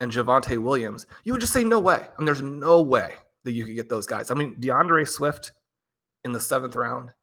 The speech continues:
So there is some injury risk with Hall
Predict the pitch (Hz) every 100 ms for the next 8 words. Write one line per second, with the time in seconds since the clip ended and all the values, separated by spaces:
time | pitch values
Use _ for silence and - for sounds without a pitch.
0 | _ _ _ _ _ _ - 147 139 123
1 | - - _ _ _ _ _ _ _ _
2 | _ _ _ _ _ - 127 131 185 185
3 | 185 165 143 143 127 131 - - - -
4 | _ _ _ 131 120 117 - - _ _
5 | - - 123 123 120